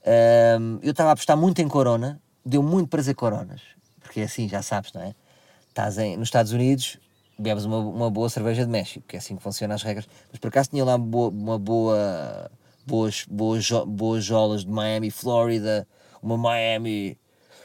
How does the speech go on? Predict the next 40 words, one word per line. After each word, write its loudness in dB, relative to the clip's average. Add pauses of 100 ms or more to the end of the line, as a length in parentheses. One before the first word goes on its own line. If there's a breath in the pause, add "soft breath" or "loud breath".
(100)
Flórida 2
muito 0
boa, 4 (400)
uma 0
Blue, 6 (1300 loud breath)
eh, 6
mas 0
pronto, -4
tive -6
muito 4
a 0
trabalhar 0
com -8
Corona. 6
Agora, 4 (160)
eh, -2
paga-se 2
o 4
ar, 4
eu -2
às -6
vezes -6
estava -2
com -4
medo -2
que -20
estava 0
a 0
respirar 0
e -8
pa-, -6
e -8
pa-, -10 (520 soft breath)
aparecia-me -2
um 0
senhor, -4
olha, -2
desculpe, -8
eh, -2
sabe -8